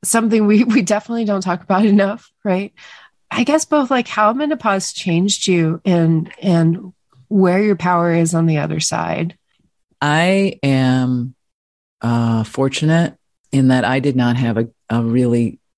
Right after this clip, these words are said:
Speaker 2: hard menopausal journey. I know a lot of female-bodied people do,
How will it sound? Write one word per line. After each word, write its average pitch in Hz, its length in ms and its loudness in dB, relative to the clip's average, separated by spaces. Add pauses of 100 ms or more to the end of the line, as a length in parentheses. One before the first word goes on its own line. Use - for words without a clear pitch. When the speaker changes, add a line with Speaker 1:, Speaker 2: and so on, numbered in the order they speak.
(400)
Speaker 2:
hard - 640 -8 (140)
menopausal - 560 -6
journey. 65 460 -10 (160)
I 117 100 0
know 113 160 0
a 110 40 -2
lot 107 240 0
of 107 280 -6
female-bodied 107 680 -2
people - 480 -8 (320)
do, 101 420 -2